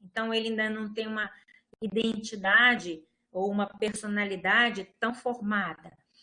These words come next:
E isso é que é o grande problema. Geralmente nasce lá na infância,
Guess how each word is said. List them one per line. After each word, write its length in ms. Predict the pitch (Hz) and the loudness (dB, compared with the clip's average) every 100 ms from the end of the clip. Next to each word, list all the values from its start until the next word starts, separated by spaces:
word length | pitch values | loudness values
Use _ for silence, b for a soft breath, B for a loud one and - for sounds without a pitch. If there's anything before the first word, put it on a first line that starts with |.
| b b b - 240 | b b b -4 -2
E 160 | 247 359 | 0 2
isso 260 | 453 453 | 0 0
é 40 | 381 | -4
que 120 | - | 2
é 60 | 233 | 2
o 80 | |
grande 420 | 214 247 311 294 233 | 4 4 6 4 0
problema. 540 | 202 185 160 139 180 | -8 -10 -12 -16 -12
Geralmente 560 | 190 269 294 294 311 277 | -4 0 0 -2 -6 -4
nasce 320 | 285 320 320 | -2 -2 -4
lá 160 | 285 | -2
na 140 | 440 494 | -4 -8
infância, 800 | - - 339 349 330 - 170 | -14 -6 -4 -4 -8 -10 -12